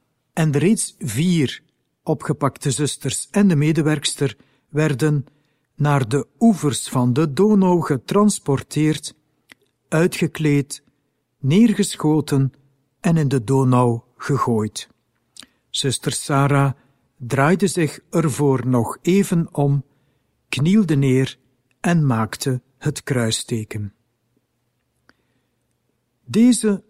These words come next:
moordpartij kwam aan het licht in negentienhonderdzevenenzestig,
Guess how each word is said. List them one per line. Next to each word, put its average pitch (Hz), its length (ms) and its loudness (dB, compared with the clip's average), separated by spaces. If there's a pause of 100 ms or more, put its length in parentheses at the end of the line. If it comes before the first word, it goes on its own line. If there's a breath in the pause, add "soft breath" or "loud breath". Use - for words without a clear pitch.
moordpartij 131 960 -2
kwam 196 460 0
aan 139 200 2
het 131 220 0
licht 196 320 -2
in 131 220 2
negentienhonderdzevenenzestig, 143 3000 -2